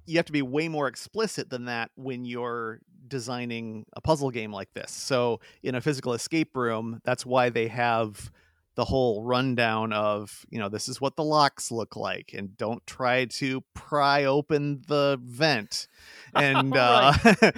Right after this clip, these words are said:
Speaker 1: <laughs> anything in this box is not part of the game. That's where you're gonna put your purse." Um, all that kind of
Speaker 2: <laughs>
Speaker 1: stuff.
Speaker 2: Right.
Speaker 1: Um, and you have to do the same thing with the board game equivalent. Um,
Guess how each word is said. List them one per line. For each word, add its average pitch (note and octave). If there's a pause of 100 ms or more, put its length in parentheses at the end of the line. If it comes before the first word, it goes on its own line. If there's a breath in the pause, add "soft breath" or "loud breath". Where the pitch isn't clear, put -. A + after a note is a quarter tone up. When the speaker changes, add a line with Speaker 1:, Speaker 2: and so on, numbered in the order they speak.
Speaker 1:
<laughs> C4
anything D3
in C#3+
this D3
box C#3
is C3
not A#2+
part C3+
of B2
the C3+
game. B2
That's A2+
where B2+
you're A#2
gonna A#2+
put C#3
your C#3
purse." - (320 loud breath)
Um, A2+
all C3
that C#3
kind A2+
of -
Speaker 2:
<laughs> -
Speaker 1:
stuff. D4
Speaker 2:
Right. C4+ (560 soft breath)
Speaker 1:
Um, A2+ (280)
and D3+
you D3+
have G3
to C#4+
do A#3
the D#3
same F#3+
thing C3+ (240)
with C3+ (540)
the C#3+
board D3
game C3
equivalent. C3 (460)
Um, A#2